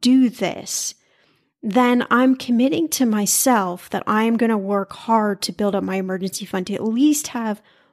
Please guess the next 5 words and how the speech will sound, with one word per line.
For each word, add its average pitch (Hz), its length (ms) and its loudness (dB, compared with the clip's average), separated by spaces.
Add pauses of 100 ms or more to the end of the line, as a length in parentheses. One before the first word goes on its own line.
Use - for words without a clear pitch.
(160)
one 247 360 4
month 208 360 0
worth 190 440 -8
of - 180 -12 (120)
savings 240 640 2